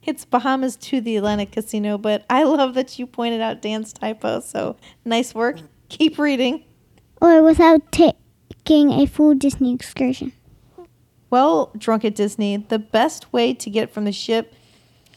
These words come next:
Speaker 1: um, to the casino <laughs> is by not going at all.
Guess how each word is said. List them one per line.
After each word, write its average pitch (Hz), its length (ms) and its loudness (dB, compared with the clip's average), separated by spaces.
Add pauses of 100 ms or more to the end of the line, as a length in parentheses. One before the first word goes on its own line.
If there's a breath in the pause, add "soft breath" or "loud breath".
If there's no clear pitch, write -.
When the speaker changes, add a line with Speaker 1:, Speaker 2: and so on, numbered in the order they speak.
(200)
Speaker 1:
um, 196 440 -2 (680 soft breath)
to 285 160 -2
the 254 100 0
casino 233 540 -2
<laughs> 208 160 -2
is 262 140 -2
by - 180 0
not 233 320 2
going 262 360 0
at 320 140 -2 (120)
all. - 520 0